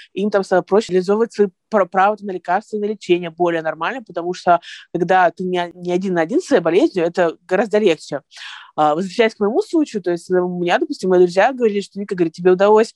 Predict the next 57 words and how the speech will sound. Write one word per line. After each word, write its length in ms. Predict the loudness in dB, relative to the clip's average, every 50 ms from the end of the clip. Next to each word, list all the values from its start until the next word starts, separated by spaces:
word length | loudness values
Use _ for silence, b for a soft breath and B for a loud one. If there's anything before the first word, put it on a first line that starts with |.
| _ -18
из 160 | -18 -14 -6
своего 160 | -4 -4 -4
заболевания, 580 | -4 -6 -8 -8 -2 0 2 2 2 0 -4 -6
как 120 | -6 -8
бы, 100 | -8 -8
то 100 | -8 -10
есть, 140 | -12 -14 _ _ _
которого, 260 | -6 -4 0 0 -2 0
в 40 |
принципе, 300 | 0 -2 -2 -4 -4 -6
люди 140 | -6 -6 -6
стыдятся, 500 | -8 -6 -4 2 2 4 2 2 0 0
да, 140 | 0 0 0
то 100 | 0 -2
есть 120 | -6 -4
у 40 | -4
меня 160 | -2 -2 -2
там, 280 | -2 -4 -10 -10 -12 -10
я 200 | -4 -4 -4 -4
там 220 | -4 -8 -16 -14 -6
генетический 520 | -6 -6 -4 -4 -6 -6 -6 -8 -4 -2
мутант 460 | -2 -2 0 0 0 0 0 -2 -4
или 120 | -2 -2 -2
там 200 | -2 -2 -6 -6 _ _ _ 0
урод 460 | 2 2 4 4 4 4 4 2 0
или 120 | -6 -6
что-то 200 | -6 -8 -12 -6
так, 180 | -2 -2 -2 -2 -4 -12 -6
часто 340 | -4 -6 -6 _ -12 -16 -16 _ _ -6
так 120 | -6 -6
говорят 340 | -4 0 0 0 0 0 -4
про 80 | -8 -20
себя 380 | -20 -10 -4 0 0 0 0 -4 _
пациенты 300 | _ -8 -8 -8 -8 _
с 40 | _
таким 180 | -12 -12 -10
заболеванием, 420 | -8 -6 -2 0 0 0 0 0 0
и 60 | 2
я 100 | 0 0
тоже 160 | 0 -6 -12
так 100 | -12 -16
про 60 | -16 -10
себя 120 | -8 -4
говорю, 180 | -2 -2 -2 -4 B B B B B B B -8
говорит, 160 | -8 -6 0
тебе 140 | 4 4 4
удалось 200 | 6 4 2 4
взять 220 | 4 0 2 2
из, 100 | 0 0
да, 140 | 2 0 0
особенность 720 | 0 -2 -10 -4 -2 -2 -2 -2 -4 -6 -6 -6 _ -6
и 340 | -4 -2 0 2 2 2 0
свою, 340 | -2 -4 -4 0 0 0 0
как 120 | -2 -8 -2
бы, 80 | -2 -2
отличительную 480 | -2 -2 -10 -12 -10 -6 -4 -4 -4 -4
черту. 540 | -2 -2 -2 -2 0 -2 -2 -2 -2 -6